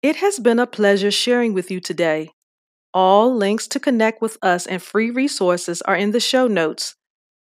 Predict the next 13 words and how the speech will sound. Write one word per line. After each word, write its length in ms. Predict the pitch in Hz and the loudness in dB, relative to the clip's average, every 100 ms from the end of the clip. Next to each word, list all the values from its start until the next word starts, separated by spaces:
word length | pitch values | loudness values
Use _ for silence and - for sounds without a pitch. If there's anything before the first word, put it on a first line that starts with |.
| _ | _
Feel 200 | 220 262 | 6 6
free 260 | 269 294 294 | 4 0 0
to 140 | 302 | 0
download 460 | 226 226 226 254 254 | 0 2 2 2 0
episodes 600 | 208 202 190 185 165 165 | 0 -4 -4 -2 -2 -4
and 180 | - 185 | -6 -8
take 200 | - 240 | -4 -2
advantage 400 | 285 247 247 247 | 2 2 4 2
of 120 | 214 | 0
the 80 | 202 | -2
free 240 | 202 240 240 | -4 -4 -2
resources 560 | 226 - 190 185 175 | -4 -2 -2 -2 -8
provided. 580 | - 175 185 175 156 127 | -8 -2 2 2 -2 -8